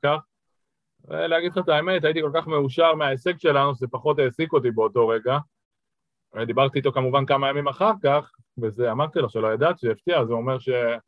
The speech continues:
שהוא לא רצה שדע-, דעתנו תוסח מהמשחק.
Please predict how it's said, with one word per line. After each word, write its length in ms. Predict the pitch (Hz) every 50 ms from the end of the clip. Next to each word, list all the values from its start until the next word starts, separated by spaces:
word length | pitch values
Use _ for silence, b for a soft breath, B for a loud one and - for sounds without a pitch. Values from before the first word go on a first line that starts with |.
| _ _ _ _ _ _ _ _ _ _ _ _
שהוא 120 | 107 110
לא 160 | 120 123 120 120
רצה 560 | 110 110 127 131 127 123 120 117 117 110 107 104 101 - _ _ _ _ _ _ _ _ _ _ _ _ -
שדע-, 720 | - - 123 120 113 113 113 113 113 107 113 113 117 110 107
דעתנו 380 | 113 113 107 - 135 135 131
תוסח 420 | 117 - 107 - - 131 127 127 -
מהמשחק. 540 | 123 113 104 101 98 - - 135 147 175